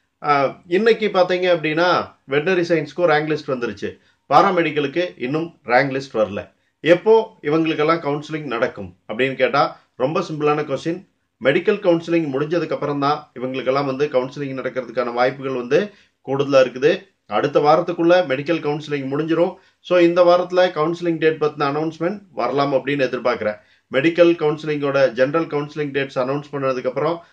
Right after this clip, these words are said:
அது முடிய போற கண்டிஷனை பொறுத்து இந்த அக்ரி, வெட்டனரி, பாராமெடிக்கல் இந்த கோர்சஸுக்கான கவுன்சிலிங் டேட் வந்து அனௌன்ஸ் செய்யப்படலாம்.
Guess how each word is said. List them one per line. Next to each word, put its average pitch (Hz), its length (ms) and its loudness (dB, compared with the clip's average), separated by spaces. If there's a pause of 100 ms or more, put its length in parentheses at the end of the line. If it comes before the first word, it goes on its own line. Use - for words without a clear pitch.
(160)
அது 127 280 2
முடிய 170 300 0
போற 160 200 2
கண்டிஷனை 151 520 -4
பொறுத்து 202 560 0 (120)
இந்த 139 540 -2
அக்ரி, 156 560 -2
வெட்டனரி, 143 540 0
பாராமெடிக்கல் 147 680 0 (260)
இந்த 143 200 0
கோர்சஸுக்கான 139 840 -2 (180)
கவுன்சிலிங் 151 420 -2
டேட் 139 180 0
வந்து 139 420 0 (240)
அனௌன்ஸ் 143 360 -2
செய்யப்படலாம். 104 560 -4